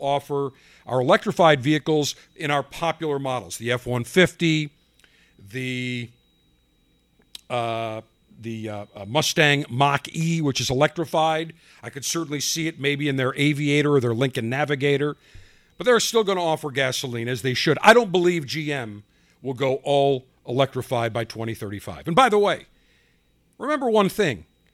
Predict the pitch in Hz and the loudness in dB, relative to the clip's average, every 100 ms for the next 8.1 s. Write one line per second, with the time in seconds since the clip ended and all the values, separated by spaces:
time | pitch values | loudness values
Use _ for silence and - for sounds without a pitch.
0 | _ _ _ _ 165 151 247 285 254 214 | _ _ _ _ 2 4 2 0 2 4
1 | 202 196 - _ _ _ _ _ _ - | 2 0 -6 _ _ _ _ _ _ -6
2 | 143 190 190 170 160 131 151 160 - 143 | -4 -2 -2 -2 -2 0 0 2 0 0
3 | 123 160 127 139 - 135 139 117 147 147 | 2 2 2 2 4 6 4 4 4 4
4 | 135 - 151 143 147 135 135 123 139 101 | 2 0 0 0 -2 -2 0 -2 -2 -6
5 | 87 - - - _ _ _ 107 104 - | -12 -12 -12 -14 _ _ _ -20 -10 -2
6 | 156 110 92 92 - 156 - - - - | -2 -2 -6 -8 -2 -2 -2 -8 -8 -8
7 | _ _ _ _ 151 143 135 139 143 180 | _ _ _ _ -2 0 2 2 2 0